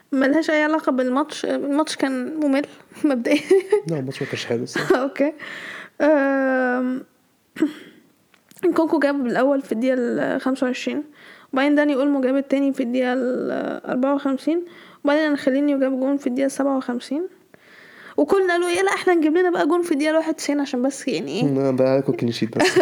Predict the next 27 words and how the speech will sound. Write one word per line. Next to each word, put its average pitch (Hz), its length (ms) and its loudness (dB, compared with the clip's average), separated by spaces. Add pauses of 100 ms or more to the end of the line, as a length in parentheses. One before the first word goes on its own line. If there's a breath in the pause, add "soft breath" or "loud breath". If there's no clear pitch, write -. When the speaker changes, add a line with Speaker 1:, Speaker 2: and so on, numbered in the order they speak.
Speaker 1:
<laughs> - 140 2
بس 311 500 2
رخامة 285 460 2
يعني، 285 280 2
مش 302 180 0
أكتر. - 300 -4 (480 loud breath)
والماتش 311 280 2
خلص 311 220 0
تلاتة 294 200 2
واحد. 262 200 -4 (240 loud breath)
الماتش - 220 0
كان 311 100 2
ممل. 247 140 2
الماتش 269 220 0
ما 311 60 2
حصلش 320 260 -2
فيه 311 220 0
أصلًا 302 220 -2
حاجة، 277 220 0
اللي 285 120 2
هو، 285 280 0
"Oh 349 40 0 (100)
my 285 60 -2
God"، - 300 -4
الماتش 285 180 0
كان 269 140 0
ممل. 233 280 -2